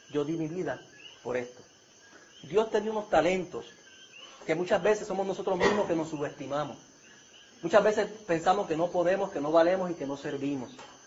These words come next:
Muchas veces pensamos que no podemos aspirar a algo. Pero si nosotros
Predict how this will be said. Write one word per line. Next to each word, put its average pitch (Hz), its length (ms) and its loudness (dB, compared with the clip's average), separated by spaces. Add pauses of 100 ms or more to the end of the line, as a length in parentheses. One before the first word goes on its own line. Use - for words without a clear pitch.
(460)
Muchas 190 200 6
veces 226 240 2
pensamos 190 440 0
que 202 80 0
no 175 100 0
podemos 196 260 0
aspirar 165 440 2
a 160 180 4
algo. 143 300 0 (840)
Pero 165 200 6
si 160 120 -6
nosotros 233 720 6